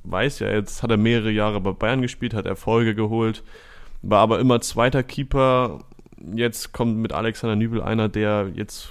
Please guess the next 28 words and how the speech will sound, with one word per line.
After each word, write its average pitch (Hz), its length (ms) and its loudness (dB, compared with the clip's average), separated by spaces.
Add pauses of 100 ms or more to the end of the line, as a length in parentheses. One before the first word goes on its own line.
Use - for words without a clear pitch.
(140)
wahrscheinlich 107 520 -4 (260)
vor 127 380 0
ihm 120 460 0
auf - 140 -8
der 117 100 -2
Bank 117 280 -2
gewesen 113 500 -2
wäre. 120 400 -2 (520)
Und 92 100 -8
dass 107 160 0
er 107 60 0
jetzt 110 220 0
nochmal 131 240 2
sagt, 123 360 0
er 107 100 -4
geht 117 280 -2
in 110 100 -6
die 107 100 -2
zweite 113 320 -4
Liga 113 200 0
zurück, 127 320 -4
weil 110 100 -2
er 98 100 0
spielen 101 380 0
möchte, 113 360 -2
ja, 135 80 -2
das 139 240 -6
zeichnet, 143 480 -6